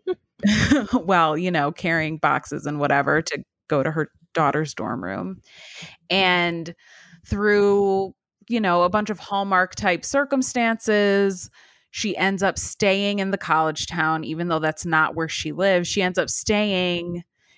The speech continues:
and taking over someone's, um, like, event planning position as a favor to her friend who works for the university to, of course, put on a fall harvest festival,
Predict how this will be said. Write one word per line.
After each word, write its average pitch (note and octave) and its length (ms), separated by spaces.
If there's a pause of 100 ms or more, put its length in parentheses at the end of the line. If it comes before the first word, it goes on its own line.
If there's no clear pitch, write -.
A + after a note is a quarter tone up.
and F3+ 120
taking G3+ 440
over F#3 280
someone's, E3+ 960
um, D3 560
like, D#3+ 200
event E3 440
planning E3 400
position D3+ 540
as D#3 160
a D#3+ 40
favor E3 440
to E3 140
her D#3 180
friend D#3 600
who E3 140
works D#3 340
for F3 140
the E3 120
university E3+ 920 (400)
to, G#3 160
of G3+ 140
course, F3+ 480 (140)
put F3+ 180
on D#3 300 (100)
a D3+ 160
fall C#3+ 580
harvest C#3+ 800
festival, - 720